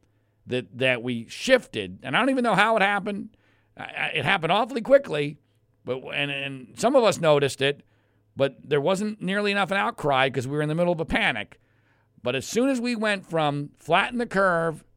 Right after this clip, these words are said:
to keep the hospitals from being overwhelmed to government has the authority to try, in my opinion, very ineffectively and counterproductively, to stop every single positive test,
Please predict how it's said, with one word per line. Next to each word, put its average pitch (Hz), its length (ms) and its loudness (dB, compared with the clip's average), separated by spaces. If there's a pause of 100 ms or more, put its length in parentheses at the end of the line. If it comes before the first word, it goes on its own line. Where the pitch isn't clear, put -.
(360)
to - 80 -14
keep 180 240 -2
the 156 80 0
hospitals 190 520 -2
from 143 140 -2
being 165 220 -2
overwhelmed 165 720 -2 (480)
to 185 400 -4 (400)
government 226 460 4
has 175 280 0
the 196 160 -4
authority 135 720 0 (260)
to 175 220 -2
try, 131 840 2 (680)
in 113 140 -6
my 143 140 0
opinion, 131 580 -2
very 160 260 0
ineffectively 104 800 -6 (140)
and 117 180 -8
counterproductively, 120 1000 -4 (340)
to 160 160 -4
stop 180 560 0 (320)
every 214 640 4 (100)
single 185 760 2 (100)
positive 170 720 2 (120)
test, - 680 2